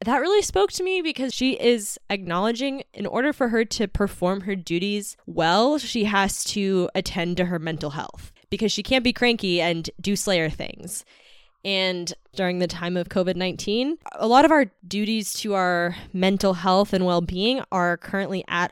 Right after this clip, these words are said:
odds with our duties as citizens, which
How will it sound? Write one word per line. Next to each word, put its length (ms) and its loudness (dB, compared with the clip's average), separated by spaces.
odds 640 0
with 520 0
our 260 0
duties 460 -4
as 400 -6
citizens, 960 -2
which 280 -2